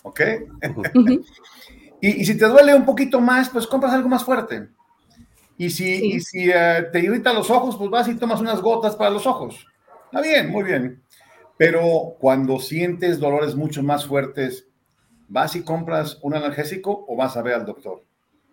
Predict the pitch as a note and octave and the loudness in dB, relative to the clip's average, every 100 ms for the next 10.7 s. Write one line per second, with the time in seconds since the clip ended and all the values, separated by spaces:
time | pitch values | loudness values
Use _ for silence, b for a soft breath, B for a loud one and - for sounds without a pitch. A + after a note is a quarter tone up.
0 | _ E3 D4+ C#4 G3 G3 C3+ D3 C#3+ C3 | _ -12 -6 -2 -2 -2 0 0 0 0
1 | B2+ D3 D#3 D#3+ F3+ F3 F#3+ F#3+ F3 F#3+ | 2 2 2 0 0 0 -2 -2 -2 -2
2 | F3+ G#3+ F3 D3 D#3 C#3+ C#3+ F3+ D#3+ E3+ | -2 -2 -2 0 0 2 0 -2 -2 -2
3 | E3 - - G3 G3 F#3+ F3+ F#3+ F#3+ F3+ | -4 -10 -6 -4 -2 -2 0 0 0 -2
4 | E3 D#3+ G#3+ A3+ b b b _ D#3 D#3+ | -4 -4 -4 -6 b b b _ 2 4
5 | D#3+ D#3 C#3 B2+ D#3+ G3+ D#3+ A#2 - B | 4 -2 -6 -8 -2 0 0 -4 -10 B
6 | B D#3+ F3 E3+ E3+ G3+ G#3+ G#3+ A3+ G#3+ | B -2 0 0 0 0 0 0 -2 -2
7 | G#3 G#3+ G#3+ F#3+ E3 D#3+ G3 G3 F3+ D#3 | -2 0 0 0 0 -2 -2 -4 -4 -6
8 | D3+ F#3+ - A#3 B3+ E3 - C#3+ G#3+ D#3+ | -4 -6 -2 -2 -2 -4 -6 -6 -4 -4
9 | G#3 F3 A#2+ G#3 D4 G3+ C3 - _ - | -2 -2 -2 4 6 6 0 -12 _ -6
10 | F3+ - A3+ F#3+ - - | -4 -2 0 -2 -4 -10